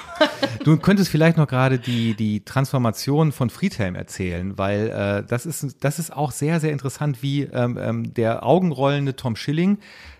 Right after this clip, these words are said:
Speaker 2: dann, ich glaube, ist es in der zweiten Folge oder ist es noch in der ersten Folge, auf einmal so etwas kriegt wie Blutdurst.
Speaker 1: Ja.
Speaker 2: Man kann es nicht anders beschreiben.
Speaker 1: Der Krieg hat ihn hart gemacht.
Speaker 2: Ja.
Speaker 1: Er ist dann auf einmal derjenige, der auch, ähm,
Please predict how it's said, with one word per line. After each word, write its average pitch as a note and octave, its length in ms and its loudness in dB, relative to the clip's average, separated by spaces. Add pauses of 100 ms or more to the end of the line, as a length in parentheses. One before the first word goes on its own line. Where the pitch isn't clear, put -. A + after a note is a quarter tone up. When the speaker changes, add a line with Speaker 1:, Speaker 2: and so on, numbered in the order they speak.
Speaker 2:
dann, C#3+ 200 0
ich C#3 100 -8
glaube, C#3+ 220 -2
ist C3+ 160 -4
es C#3+ 140 -8
in C3 80 -8
der B2 100 -4
zweiten C3 320 -6
Folge F3 300 -4
oder D#3+ 180 2
ist D3+ 80 0
es D3 100 -4
noch C#3+ 80 -2
in C3+ 60 -2
der B2 120 -6
ersten C3+ 260 -6
Folge, C3+ 320 -8
auf - 160 -14
einmal C3+ 240 -2
so B2 120 -2
etwas B2 300 -6
kriegt - 320 -8
wie B2 240 -2 (540)
Blutdurst. - 800 -4
Speaker 1:
Ja. E3+ 180 -6
Speaker 2:
Man A2+ 140 -2
kann D3 120 -2
es D3+ 120 -4
nicht D3 120 -2
anders C#3 220 -6
beschreiben. - 440 -12
Speaker 1:
Der E3 100 -4
Krieg B3 260 -6
hat G3+ 100 -10
ihn F3 180 -6
hart F3 260 -4
gemacht. B2+ 200 -4
Speaker 2:
Ja. A#2 220 2
Speaker 1:
Er D#3+ 80 -2
ist E3 100 -4
dann G3 80 -6
auf F3+ 120 -6
einmal F3+ 180 -4
derjenige, F3+ 640 -4 (260)
der E3 240 2
auch, - 320 0
ähm, D#3+ 380 -2